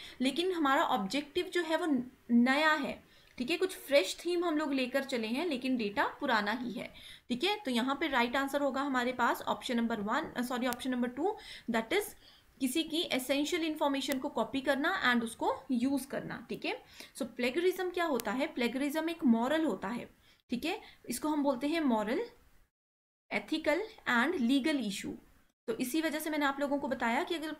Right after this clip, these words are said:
प्लेगरिज्म होगा आप लोगों के रिसर्च पेपर में तो आप लोगों पे केस भी कर सकता है कोई पर्सन, ठीक है। तो ये बहुत इंपॉर्टेंट कॉन्सेप्ट है जो कि आप लोगों को पता होना चाहिए।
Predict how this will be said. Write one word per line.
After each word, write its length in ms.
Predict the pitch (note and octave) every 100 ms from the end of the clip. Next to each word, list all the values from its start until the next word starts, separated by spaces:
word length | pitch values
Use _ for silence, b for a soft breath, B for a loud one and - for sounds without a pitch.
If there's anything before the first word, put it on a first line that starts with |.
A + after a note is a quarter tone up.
| - _ _ -
प्लेगरिज्म 540 | A#3+ A#3 D4 D4+ E4
होगा 300 | E4+ B3 A#3+
आप 160 | E4+ E4+
लोगों 220 | C#4+ C4+
के 100 | C4
रिसर्च 440 | A#3+ B3 B3 B3 -
पेपर 340 | B3+ A#3 G#3
में 220 | A#3 D4+ - B B B
तो 80 | D4+
आप 240 | B3 B3
लोगों 220 | C4+ C#4
पे 120 | C#4+
केस 360 | F4 C#4 C4 C#4
भी 100 | E4
कर 160 | D#4+ B3
सकता 320 | - G3+ -
है 140 | F#3+ -
कोई 180 | -
पर्सन, 400 | F3+ - - - A#3 -
ठीक 160 | G3
है। 120 | C#4+ - - B B B -
तो 60 |
ये 100 | A#3
बहुत 340 | G#3+ A3+ B3 C#4+
इंपॉर्टेंट 440 | C4+ B3+ B3+ C4+
कॉन्सेप्ट 420 | B3+ B3+ C4 A#3+
है 60 | D#4
जो 120 | D#4+
कि 100 | C4
आप 180 | A#3+ A3+
लोगों 200 | G#3+ A#3
को 100 | F4+
पता 240 | F4 C4
होना 280 | B3+ G#3+ F#3+
चाहिए। 360 | F#3+ F3+ -